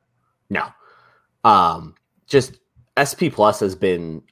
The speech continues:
a hundred percent on Syracuse so far this year. Uh, they liked Syracuse to win by at least a touchdown against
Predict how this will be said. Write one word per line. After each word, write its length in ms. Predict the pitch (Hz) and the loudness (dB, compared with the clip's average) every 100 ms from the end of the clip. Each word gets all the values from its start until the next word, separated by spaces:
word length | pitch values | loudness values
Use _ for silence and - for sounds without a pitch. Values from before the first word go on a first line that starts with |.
| - | -14
a 60 | |
hundred 320 | - 110 92 - | -8 -8 -8 -10
percent 320 | 95 98 87 | -10 -8 -8
on 100 | 85 | -8
Syracuse 480 | 90 85 82 92 - | -6 -6 -6 -10 -8
so 140 | 90 | -8
far 240 | 95 90 | -4 -4
this 180 | 87 - | -4 -8
year. 320 | 95 92 92 - | -6 -6 -8 -10
Uh, 480 | 82 78 73 73 - 78 | -8 -6 -6 -8 -12 -10
they 420 | 87 85 85 85 | -6 -4 -6 -8
liked 380 | 85 90 87 - | -8 -8 -8 -12
Syracuse 500 | - 92 87 98 - | -8 -8 -8 -12 -10
to 100 | 90 | -10
win 220 | 85 85 | -10 -8
by 380 | 85 82 80 - | -6 -6 -8 -10
at 140 | 87 | -14
least 240 | 90 90 - | -12 -14 -14
a 40 | |
touchdown 640 | - 85 - 90 82 82 - | -12 -14 -10 -10 -10 -12 -16
against 560 | 92 87 82 - - | -14 -14 -14 -16 -20